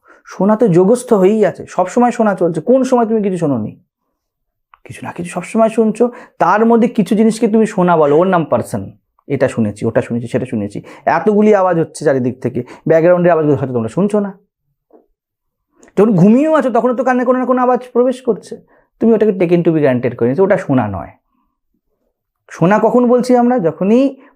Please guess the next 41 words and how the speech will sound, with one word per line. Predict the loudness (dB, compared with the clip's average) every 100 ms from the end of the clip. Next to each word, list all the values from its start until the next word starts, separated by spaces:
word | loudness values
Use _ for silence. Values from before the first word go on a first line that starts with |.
| _
পার্সন | -2 -2 0 0
হিসাবে | 0 0 2
চেতনার | 0 0 -2 -4
টাচ | -10 -10
হচ্ছে, | -18 -20 -20 _ _ _ _
তখনই | -4 -2
আমি | -2
তাকে | -2 -6
শোনা | -10 -12 -12
বলছি। | -16 -18 -20 -20 _ _ _ _ _ _
কিন্তু | -4 -2
চেতনা | 0 0 2 0
সবসময় | 0 -2 0 0 0 0
শুনছে, | 0 -4 -4
সবসময় | -4 -4 0 0 2
দেখছে। | 0 -2 -2 -6 -6 -16 -20 _ _
এই | 0 2
যে |
আমি | 2
বসে | 2 2 2
আছি, | 0 -4 -14 _ _ _ _ _ -2
আমাকে | 0 2
কেউ | 2 0
স্পর্শ | 0 0 0
করেনি, | 2 2 2 0 -6 -10 -2
কিন্তু | -2 0
প্রত্যেক | -2 -2 0 0 2
মুহূর্তে | 2 2 2
এখানে | 0 0 -2 -8
ঠান্ডা | -6 -2 2
গরম | 2 2
অনুভব | 2 2 2
হচ্ছে | -2 -6
তো, | -10
ঠান্ডা | -10 -8 -4
গরমের | -2 -2 -4
অনুভবটা | -4 -6 -6 -6
স্পর্শ | -4 -4 -4
ছাড়া | -4 -2
আর | -4
কি? | -10 -20